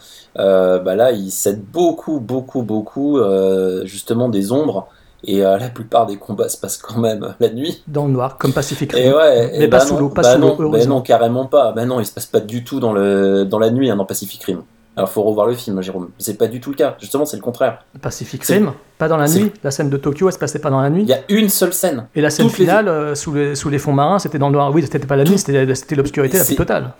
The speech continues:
Speaker 1: Mais non, mais, enfin, mise à,
Speaker 2: Ouais,
Speaker 1: t'as, t'as,
Speaker 2: bon.
Speaker 1: t'as cinq scènes
Speaker 2: Non, mais
Speaker 1: au
Speaker 2: on n'est
Speaker 1: total,
Speaker 2: pas là pour
Speaker 1: t'en
Speaker 2: parler
Speaker 1: as
Speaker 2: de Pacific Rim. Moi,
Speaker 1: Non,
Speaker 2: je,
Speaker 1: mais
Speaker 2: je
Speaker 1: t'en as, t'en as plein qui sont en pleine lumière, et là, justement, bah, il y en a une seule, en fait,
Speaker 2: Ouais,
Speaker 1: qui
Speaker 2: bah,
Speaker 1: sont en pleine
Speaker 2: revois-le,
Speaker 1: lumière.
Speaker 2: Pacific Rim.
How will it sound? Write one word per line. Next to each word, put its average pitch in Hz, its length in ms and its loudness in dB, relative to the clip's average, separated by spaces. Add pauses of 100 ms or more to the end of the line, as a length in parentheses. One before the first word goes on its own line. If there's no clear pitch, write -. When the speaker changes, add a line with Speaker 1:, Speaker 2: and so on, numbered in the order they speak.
Speaker 1:
Mais 180 300 2
non, 247 180 2
mais, 120 280 0
enfin, 123 180 -2 (180)
mise 131 220 0
à, - 20 -2
Speaker 2:
Ouais, 143 280 -4
Speaker 1:
t'as, 127 120 -2
t'as, 127 180 2
Speaker 2:
bon. 127 80 -8
Speaker 1:
t'as 135 100 2
cinq 202 300 -2
scènes - 160 2
Speaker 2:
Non, 165 60 4
mais 151 60 4
Speaker 1:
au 151 40 6
Speaker 2:
on 151 40 2
n'est 160 40 0
Speaker 1:
total, 196 120 6
Speaker 2:
pas - 20 2
là 165 100 2
pour 147 80 -6
Speaker 1:
t'en - 80 0
Speaker 2:
parler 131 140 6
Speaker 1:
as - 20 -2
Speaker 2:
de 139 80 0
Pacific 139 400 -6
Rim. 139 160 -6
Moi, 127 180 -4
Speaker 1:
Non, 143 100 4
Speaker 2:
je, 143 40 6
Speaker 1:
mais 143 80 6
Speaker 2:
je 113 60 0
Speaker 1:
t'en 135 80 6
as, 143 140 6
t'en 135 200 0
as 139 60 4
plein 190 260 -2
qui 190 140 -8
sont - 100 -4
en 131 40 0
pleine 135 180 0
lumière, 139 340 0
et 117 60 -2
là, 185 160 2
justement, 165 420 -4
bah, 120 140 0
il - 40 2
y - 40 2
en - 20 4
a 123 40 4
une 131 120 -2
seule, 117 220 0
en 101 60 -6
fait, - 100 -4
Speaker 2:
Ouais, - 60 -6
Speaker 1:
qui - 40 -12
Speaker 2:
bah, 120 60 -8
Speaker 1:
sont 117 60 -6
en - 0 -
pleine 131 100 2
Speaker 2:
revois-le, 139 220 2
Speaker 1:
lumière. 120 160 -2
Speaker 2:
Pacific 131 360 -12
Rim. 123 160 -16